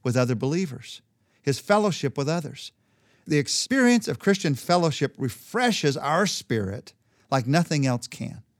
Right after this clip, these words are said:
I-, if your spiritual feet need a retread, if your spiritual spring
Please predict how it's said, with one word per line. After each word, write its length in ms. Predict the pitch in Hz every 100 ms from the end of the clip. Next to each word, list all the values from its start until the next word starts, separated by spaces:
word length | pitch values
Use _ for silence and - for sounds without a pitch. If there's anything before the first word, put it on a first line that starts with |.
| _ _ _ _ _ _
I-, 60 | 151
if 180 | - 135
your 120 | 254
spiritual 840 | - - 202 196 190 175 160 139 -
feet 460 | - 180 139 - -
need 220 | 131 117
a 60 |
retread, 500 | 113 135 127 - 104
if 140 | 107 156
your 80 | 185
spiritual 540 | - 175 170 156 131
spring 840 | - - - _ 175 156 123 120